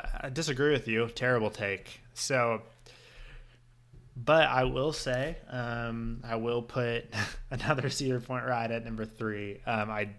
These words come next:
and you're, you probably have this on the list too. A lot of Ohio rides today, but, um, I have Millennium. You know, it's like a,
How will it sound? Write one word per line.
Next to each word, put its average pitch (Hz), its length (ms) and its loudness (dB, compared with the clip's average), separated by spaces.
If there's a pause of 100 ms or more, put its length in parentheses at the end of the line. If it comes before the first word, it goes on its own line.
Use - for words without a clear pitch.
(240)
and 117 280 -2
you're, 117 220 0
you 120 200 0
probably 131 280 2
have 120 180 2
this 113 160 -4
on 113 100 -2
the 107 60 -2
list 107 360 -4
too. 104 340 -2 (460)
A 139 40 -4
lot 147 80 0
of 143 80 -2
Ohio 117 480 0
rides 104 380 -4
today, 98 380 -4
but, 107 280 -2
um, 101 380 -4 (1040)
I 127 120 0
have 139 280 4
Millennium. 113 600 0 (440)
You 127 140 -2
know, 104 380 0
it's 135 220 -2
like 131 340 2 (360)
a, 123 640 0